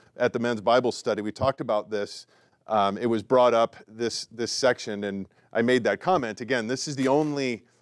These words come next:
physical description we have of the Lord Jesus. But if you try to make a mental image of this, understand that John is trying to describe the undescribable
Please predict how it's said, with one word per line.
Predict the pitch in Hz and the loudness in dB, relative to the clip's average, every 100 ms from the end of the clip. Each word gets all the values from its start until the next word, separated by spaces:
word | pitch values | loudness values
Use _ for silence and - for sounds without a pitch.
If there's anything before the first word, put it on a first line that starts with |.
| _ _ | _ _
physical | - 175 180 180 - 160 | -2 4 4 4 2 0
description | 127 - 175 151 143 120 | 0 -2 -2 -2 -4 -4
we | 127 | -4
have | 127 143 151 | 2 2 4
of | 123 | 2
the | 123 | 2
Lord | 123 120 110 | 2 2 0
Jesus. | 143 170 127 - | -2 -2 -2 -2
But | 143 | 0
if | 139 | 0
you | 170 | -2
try | 175 214 | -2 2
to | 202 | 2
make | 160 165 | 2 0
a | 131 | 0
mental | 127 147 156 131 - | -2 -4 0 0 0
image | 143 185 160 123 | 0 2 0 -2
of | 131 110 | -4 0
this, | 120 110 - | 0 -2 0
understand | 180 220 214 - 180 190 147 127 | 2 2 0 0 0 2 0 -2
that | 123 131 | -2 -2
John | 120 147 175 220 | -2 -2 0 0
is | 180 - | -2 -4
trying | 170 165 156 | -4 -2 -2
to | 143 | -6
describe | 113 127 - 151 160 131 | -8 -6 0 4 4 2
the | 123 | -2
undescribable | 131 135 117 - - 120 139 117 98 82 | -2 -2 -2 -8 -4 0 0 -2 -6 -10